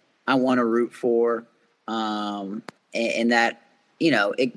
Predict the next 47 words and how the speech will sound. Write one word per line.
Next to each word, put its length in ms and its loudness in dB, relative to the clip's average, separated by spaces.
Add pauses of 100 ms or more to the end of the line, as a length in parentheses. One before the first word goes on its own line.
it 220 -2
gives 260 2
us 400 0 (400)
entertainment 840 2
beyond 420 4
just, 240 -2
you 120 4
know, 240 2
are 160 4
they 160 4
a 40 4
good 220 -2
baseball 440 0
team 260 -4
or 60 -6
not? 280 -8 (520)
Um, 580 0
it 180 6
is, 520 2 (100)
it 160 4
is 300 2
gonna 240 4
be, 440 6 (580)
I 60 0
think, 200 4
a, 220 6
a 60 0
fun 520 4
group 320 2
to 140 0
root 240 2
for, 240 2
especially 560 4
when 220 4 (180)
guys 240 4
start 260 2
coming 240 0
up. 200 -2 (180)
By 140 4
all 160 6
accounts, 380 0
a 60 -4
guy 220 2
like 200 0
Endy 180 -4
Rodriguez 680 -2
is 240 -8